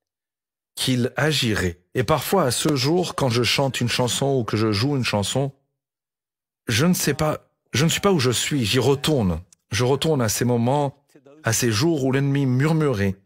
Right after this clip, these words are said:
les démons chuchotaient. Et je vais juste le dire, « Tue-toi, prends ta vie. »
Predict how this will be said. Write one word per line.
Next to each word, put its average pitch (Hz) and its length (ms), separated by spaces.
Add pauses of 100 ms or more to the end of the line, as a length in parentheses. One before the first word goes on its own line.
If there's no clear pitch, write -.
les 110 100
démons 123 460
chuchotaient. 135 680 (800)
Et 107 60
je 95 80
vais 123 80
juste 139 180
le 131 80
dire, « 120 240 (720)
Tue-toi, 113 460
prends - 260
ta 123 160
vie. » 90 300